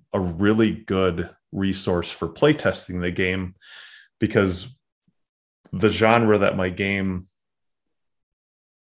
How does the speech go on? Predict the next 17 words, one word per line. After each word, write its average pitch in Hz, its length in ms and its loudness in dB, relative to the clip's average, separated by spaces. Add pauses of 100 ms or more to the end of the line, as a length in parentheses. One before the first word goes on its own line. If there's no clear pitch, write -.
(140)
uh, 85 340 -8
lives 98 400 2
in 90 300 0
is - 180 -8
something 90 400 -2
that 82 300 -8
we 90 160 -2
played 82 300 -6
a 87 60 -4
lot 107 260 4
of, 82 320 -2 (640)
uh, 76 220 -4 (240)
in 87 120 -6
the 87 60 -6
video 117 260 2
game - 260 -10
world. - 300 -12